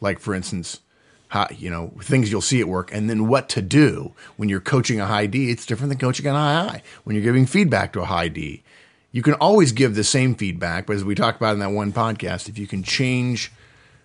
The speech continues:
the, what happens based on the kind of profile a person has, you're gonna get better results 'cause you're gonna be communicating more effectively to them. So I'm, I'm glad people like this, this, uh, format,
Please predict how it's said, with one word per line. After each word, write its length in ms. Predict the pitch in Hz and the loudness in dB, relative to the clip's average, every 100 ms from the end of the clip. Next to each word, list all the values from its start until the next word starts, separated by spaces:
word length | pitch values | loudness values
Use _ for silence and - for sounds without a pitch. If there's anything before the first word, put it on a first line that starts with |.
| _ - | _ -8
the, 360 | 104 98 95 95 | -2 0 -2 -4
what 240 | 101 120 | -2 -2
happens 760 | 98 127 139 104 87 87 104 - _ _ _ _ _ - | 0 0 0 -2 -4 -4 -8 -12 _ _ _ _ _ -4
based 280 | 113 104 | -4 -2
on 260 | 113 104 98 | -4 -4 -6
the 60 | 95 | -8
kind 240 | - 110 | -6 -6
of 80 | 95 | -4
profile 440 | - 143 120 90 | 2 2 2 -2
a 40 | 85 | -4
person 300 | - 90 90 | -8 -10 -10
has, 260 | 87 90 85 | -8 -10 -6
you're 100 | 101 | -6
gonna 120 | 95 | -4
get 120 | 87 | -6
better 180 | 98 82 | -6 -6
results 460 | 80 85 - - - | -8 -10 -12 -14 -16
'cause 180 | - | -8
you're 80 | 98 | -4
gonna 100 | 104 | -2
be 100 | 95 | -4
communicating 480 | 90 117 107 107 92 | -4 -2 -2 -2 -2
more 120 | 92 | -4
effectively 420 | 82 98 85 - 69 | -6 -8 -10 -12 -14
to 80 | |
them. 260 | 73 62 - _ _ _ | -12 -14 -16 _ _ _
So 100 | - | -4
I'm, 140 | 123 117 | -2 0
I'm 260 | 98 87 | -2 -2
glad 260 | 107 113 110 | 0 0 2
people 220 | - 98 | 0 0
like 200 | 98 98 | 0 0
this, 260 | 98 - - | -4 -8 -10
this, 440 | 92 87 - - - _ _ _ _ - | -8 -6 -8 -12 -18 _ _ _ _ -16
uh, 160 | 87 85 | -8 -6
format, 500 | - 135 117 107 | 2 4 4 2